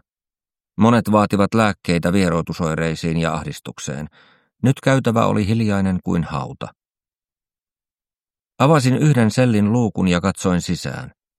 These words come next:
Hämärässä, ilman sytytettyjä valoja, patjalla makasi langanlaiha ja kalpea nuori mies kuin varjo itsestään.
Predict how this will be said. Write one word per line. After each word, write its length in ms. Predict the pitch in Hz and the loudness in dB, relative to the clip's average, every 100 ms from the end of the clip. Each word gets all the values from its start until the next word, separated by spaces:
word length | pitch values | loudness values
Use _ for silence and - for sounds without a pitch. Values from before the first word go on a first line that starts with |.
| _ _ _ | _ _ _
Hämärässä, 640 | 117 127 85 87 - 90 85 - _ - | 0 2 2 0 -2 -6 -6 -8 _ 0
ilman 340 | 117 117 117 | 2 4 4
sytytettyjä 720 | 120 131 120 101 - 98 95 | 2 0 0 -2 -2 0 2
valoja, 380 | 90 104 85 85 - _ | 4 4 4 0 -2 _
patjalla 400 | 123 123 120 110 | -2 0 2 2
makasi 380 | 107 104 101 98 | 2 2 0 0
langanlaiha 640 | 101 127 113 104 101 95 95 | 2 2 2 2 2 2 0
ja 140 | 95 | 0
kalpea 440 | - 107 - 87 | 2 0 2 0
nuori 320 | 92 110 90 85 | 2 2 2 0
mies 320 | 85 82 - - | 0 -2 -6 0
kuin 220 | 95 85 | 2 2
varjo 280 | 90 78 76 | 0 0 -4
itsestään. 800 | 80 - 71 - - 71 67 | -6 -8 -12 -12 -10 -8 -8